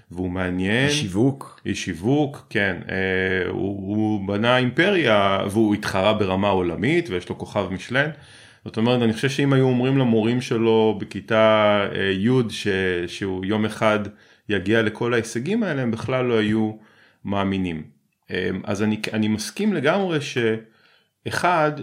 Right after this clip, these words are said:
Speaker 1: צריך להבין, ו-, וקולטים את זה later on שאתה בעולם העבודה.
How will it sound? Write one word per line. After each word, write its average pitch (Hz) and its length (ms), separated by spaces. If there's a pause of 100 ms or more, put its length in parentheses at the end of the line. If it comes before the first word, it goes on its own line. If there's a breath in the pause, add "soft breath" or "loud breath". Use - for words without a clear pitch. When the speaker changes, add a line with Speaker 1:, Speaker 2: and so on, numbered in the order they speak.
(120)
Speaker 1:
צריך 117 400
להבין, 113 460
ו-, 98 200
וקולטים 101 560
את 147 80
זה 117 400
later 110 280
on 110 340
שאתה 98 460 (380)
בעולם 98 420
העבודה. 95 400